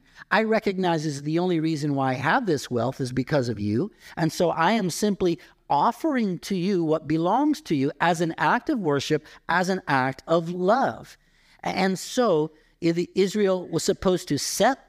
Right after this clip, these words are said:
that apart for the Lord, which then it talks about not neglecting the work of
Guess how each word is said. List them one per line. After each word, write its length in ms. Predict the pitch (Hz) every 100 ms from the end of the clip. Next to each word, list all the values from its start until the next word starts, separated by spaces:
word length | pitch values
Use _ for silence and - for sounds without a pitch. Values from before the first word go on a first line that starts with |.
| _
that 200 | 202 202 -
apart 540 | 185 - 170 156 -
for 420 | - - 143 139 139
the 160 | 143
Lord, 520 | 160 208 226 151 156 160 -
which 360 | 123 135 - -
then 440 | 127 127 139 185 - _ _ -
it 220 | 160 156 - _ -
talks 300 | 151 135 -
about 480 | 147 139 139 160 143
not 240 | 147 151
neglecting 540 | 170 156 170 160 190
the 100 | 180
work 300 | 147 147 143
of 200 | 139 135